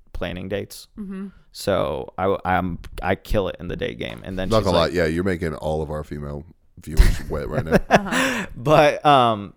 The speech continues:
Speaker 1: yeah, and then it just reached a point where she was like, "What is this?" And I'm like, "God, that's such a good question, and I don't know." And so it's like, I wish you the best.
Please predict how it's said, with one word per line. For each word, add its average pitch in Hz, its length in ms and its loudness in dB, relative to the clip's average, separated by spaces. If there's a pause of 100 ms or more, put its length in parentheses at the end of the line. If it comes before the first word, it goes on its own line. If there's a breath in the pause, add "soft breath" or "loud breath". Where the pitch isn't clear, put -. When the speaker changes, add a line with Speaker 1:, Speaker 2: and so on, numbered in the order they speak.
(100)
Speaker 1:
yeah, 123 380 6
and 117 160 2
then 127 140 4
it 120 80 -2
just 117 180 -4
reached 113 180 -2
a 107 40 -4
point 110 260 -2
where 98 140 0
she - 180 -6
was 101 180 -4
like, 95 360 0
"What 95 160 0
is 87 120 -4
this?" - 320 -8
And 101 80 -8
I'm 95 140 -4
like, 92 260 -8
"God, 113 300 -2 (260)
that's 95 300 -2
such 107 220 -2
a - 20 -6
good 104 160 -8
question, 101 560 -6 (320)
and 98 220 -6
I 90 100 -6
don't - 200 -8
know." 57 300 -10 (100)
And - 160 -18
so - 200 -14
it's - 180 -18
like, - 300 -14
I - 80 -12
wish - 180 -14
you - 60 -16
the - 80 -14
best. - 220 -12